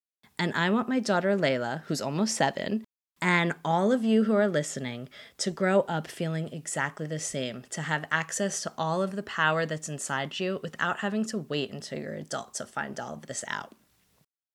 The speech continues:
I've learned that there's a way for you to live your dream life as your whole true self.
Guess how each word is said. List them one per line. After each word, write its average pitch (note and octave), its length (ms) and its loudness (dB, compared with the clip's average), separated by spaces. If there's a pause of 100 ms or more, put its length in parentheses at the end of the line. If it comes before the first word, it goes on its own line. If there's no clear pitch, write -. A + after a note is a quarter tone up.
I've A3 300 6
learned C3 420 0 (300)
that E3 180 0
there's F3 260 8
a B3 80 6
way C3+ 420 4
for - 160 -2
you D3+ 160 2
to D3+ 100 0
live C#3+ 320 0
your C#3+ 120 -4
dream E3 440 2
life B2+ 440 2
as D#3 160 -2
your D3 100 0
whole F#3 400 0
true D#3 340 -4
self. - 500 -6